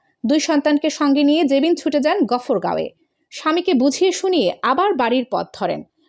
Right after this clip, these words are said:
আর সেখানেই ঘটে সেই ভয়ানক ঘটনা। অভিযোগ, অটোরিকশায় বাড়ি ফেরার সময় বনগ্রাম চৌরাস্তা এলাকায়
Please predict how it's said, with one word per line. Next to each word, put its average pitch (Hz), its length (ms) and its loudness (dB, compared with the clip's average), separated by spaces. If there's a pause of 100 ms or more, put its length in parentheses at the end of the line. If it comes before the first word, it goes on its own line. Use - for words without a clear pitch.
(120)
আর 196 120 -4
সেখানেই 359 540 -2
ঘটে 214 340 -2
সেই 254 200 -2
ভয়ানক 202 540 -4
ঘটনা। 165 400 -6 (480)
অভিযোগ, 226 580 0 (200)
অটোরিকশায় 370 580 2
বাড়ি 254 240 0
ফেরার 349 280 0
সময় 320 380 -2
বনগ্রাম 277 520 2
চৌরাস্তা 302 520 0
এলাকায় 302 360 0